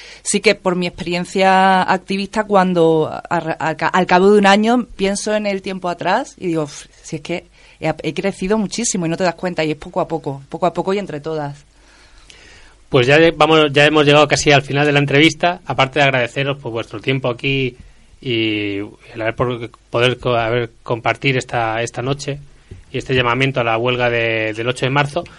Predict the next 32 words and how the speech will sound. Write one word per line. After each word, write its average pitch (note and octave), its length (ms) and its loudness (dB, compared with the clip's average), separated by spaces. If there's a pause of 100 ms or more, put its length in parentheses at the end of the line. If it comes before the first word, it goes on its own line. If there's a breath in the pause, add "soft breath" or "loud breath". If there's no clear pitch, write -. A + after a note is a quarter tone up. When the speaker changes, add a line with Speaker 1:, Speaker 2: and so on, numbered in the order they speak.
(140 loud breath)
Speaker 2:
pues B2+ 140 -2
sí D3+ 100 -2
queríamos D3+ 320 0
dejar D3 240 -2
una D3 160 0
ronda D3 320 0
de C#3 200 2
micro D3 260 -2
libre D#3+ 360 2
en D3 120 -8
el A#2+ 100 -8
que, A2 640 -6
aparte B2+ 320 -8
de C#3 60 -6
recordar C3 380 -4
las C3 100 -4
convocatorias B2+ 580 -6
de C3+ 60 -4
esta B2+ 400 -4
semana, C#3 540 -4 (760)
también, A#2+ 380 -2
pues, C3 140 -4
nos A#2 160 -6
digáis A#2 420 -2
cómo A2+ 600 -4
se - 140 -6
puede C#3+ 200 2
sumar C#3+ 280 -2
quien B2+ 100 -4
nos A2+ 140 -10
esté B2 160 -8
escuchando D3 640 -4